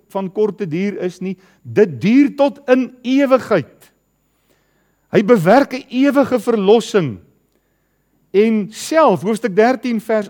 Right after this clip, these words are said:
agt, is hy die ewig onveranderlike. Hy kan nie verander nie. So hierdie drie woorde, die woordjie beter, die woordjie volkome en die woordjie ewig,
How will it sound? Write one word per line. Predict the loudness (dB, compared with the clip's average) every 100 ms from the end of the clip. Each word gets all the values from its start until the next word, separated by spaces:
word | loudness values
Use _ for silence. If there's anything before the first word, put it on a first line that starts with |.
| _
agt, | -4 -4 -8 _ _ _ _ _
is | -2 -2
hy | -4 -4
die | -2 -8 -10 -6
ewig | 0 0 0 2 2 2 -14 _
onveranderlike. | 0 0 -2 -2 -4 -4 -4 0 0 0 -4 -4 -14 -14 _ _ _ _ _ _ _
Hy | -6
kan | 0 0
nie | 0
verander | -4 -6 -6 -4 -4 -4
nie. | -8 -16 _ _ _ _ _ _ -10
So | -2 0
hierdie | 2 2 2 2 -2
drie | 0 0
woorde, | -2 -4 4 4 4 0 -2 -4 _ _ _ _
die | -6 -2
woordjie | 4 4 4 -6
beter, | -4 0 2 2 2 -2
die | -4 -2
woordjie | 0 0 -2
volkome | -4 -2 -2 -2 0 4 4 4 -2 -6 -20 _
en | -6 -4
die | -4
woordjie | -2 2 2 0 -14 -14 -4
ewig, | 2 2 2 -2 -4